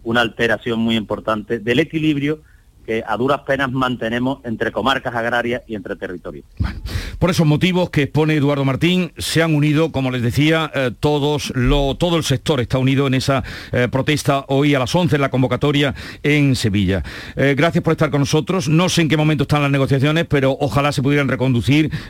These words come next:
Speaker 2: a tenor de lo que usted nos dice de pérdidas para el campo andaluz.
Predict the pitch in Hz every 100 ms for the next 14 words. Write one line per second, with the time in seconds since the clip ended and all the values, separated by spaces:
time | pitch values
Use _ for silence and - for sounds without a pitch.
0 | - 123 120 135 151 147 147 110 135 151
1 | 135 117 127 147 120 135 131 123 117 110
2 | 107 101 87 78 67